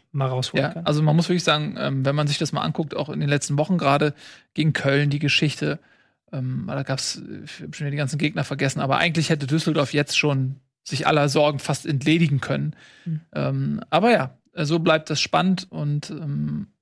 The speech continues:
Speaker 2: jetzt bin ich mir ziemlich sicher, dass Düsseldorf die nächsten beiden Spiele verlieren wird und dann müssen wir mal gucken, wie sie danach stehen, ob sie sich dann am Ende der Saison richtig in den Allerwertesten beißen. Ähm, aber ich find's übrigens auch beachtlich, weil wisst ihr noch, als Funkel entlassen wurde und wir gesagt haben, ja, ey,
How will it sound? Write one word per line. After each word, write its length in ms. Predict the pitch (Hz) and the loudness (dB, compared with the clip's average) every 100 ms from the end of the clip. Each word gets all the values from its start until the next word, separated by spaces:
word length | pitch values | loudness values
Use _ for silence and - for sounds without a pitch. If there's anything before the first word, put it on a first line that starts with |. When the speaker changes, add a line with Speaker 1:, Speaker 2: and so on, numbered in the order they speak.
| - | -4
Speaker 2:
jetzt 400 | 143 - - _ | -4 -4 -8 _
bin 100 | 147 | -4
ich 80 | 139 | -2
mir 80 | 147 | -2
ziemlich 260 | - 160 135 | 0 0 0
sicher, 200 | 147 147 | 0 0
dass 120 | 135 | 0
Düsseldorf 340 | - 143 147 - | -2 -2 -2 -2
die 80 | |
nächsten 240 | 139 135 - | -4 -4 -4
beiden 120 | 147 | -6
Spiele 200 | - 139 | -6 -8
verlieren 380 | - 139 151 151 | -6 -2 0 2
wird 120 | 151 | 0
und 80 | 139 | 0
dann 100 | 147 | 0
müssen 100 | 220 | 2
wir 60 | 254 | 2
mal 40 | |
gucken, 200 | 214 165 | 0 0
wie 40 | 135 | 0
sie 100 | 151 | 0
danach 240 | 139 135 | 0 0
stehen, 180 | 123 151 | -2 -4
ob 80 | 147 | -4
sie 60 | |
sich 100 | 147 | -2
dann 120 | 151 170 | 2 4
am 60 | |
Ende 180 | 175 196 | 6 6
der 100 | 196 | 6
Saison 220 | 185 208 | 6 6
richtig 300 | 190 214 185 | 6 6 6
in 60 | 160 | 6
den 200 | 151 139 - - - | 4 0 -4 -20 -8
Allerwertesten 560 | - 160 151 156 143 160 | 2 4 4 2 2 0
beißen. 360 | 151 139 139 127 - - - - - - _ | 0 0 -2 -6 -16 -20 -20 -20 -14 -14 _
Ähm, 220 | - 175 175 | 2 4 4
aber 140 | 220 | 4
ich 100 | 277 | 2
find's 160 | 311 285 | 0 0
übrigens 240 | 269 233 | 2 4
auch 80 | 233 | 2
beachtlich, 680 | - 254 - 175 165 226 - | 4 4 2 2 2 2 2
weil 280 | 170 175 175 | 4 4 4
wisst 160 | 233 | 4
ihr 80 | 233 | 4
noch, 100 | 214 | 4
als 140 | 180 | 2
Funkel 260 | - 240 202 | 0 2 2
entlassen 400 | 165 - 143 147 | 4 4 2 4
wurde 220 | 147 175 | 4 4
und 100 | 196 | 4
wir 80 | 160 | 4
gesagt 320 | 156 160 165 | 4 4 2
haben, 160 | 165 139 | 0 2
ja, 140 | 147 | 4
ey, 340 | 160 160 156 | 4 2 -2